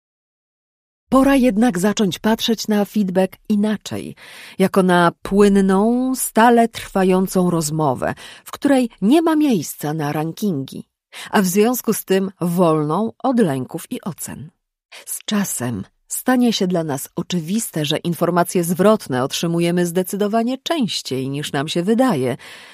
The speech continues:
tyle że jeśli nas nie bolą, zwykle nie klasyfikujemy ich jako feedbacku. Z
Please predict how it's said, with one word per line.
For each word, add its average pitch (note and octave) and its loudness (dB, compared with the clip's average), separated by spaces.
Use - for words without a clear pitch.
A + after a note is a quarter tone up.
tyle D4 4
że A3 2
jeśli A3+ -2
nas F3 -4
nie D#3 -2
bolą, D#3 0
zwykle C#4+ -4
nie A3+ 0
klasyfikujemy F3+ -2
ich D#3+ -8
jako D3 -4
feedbacku. F3+ -6
Z D3 -10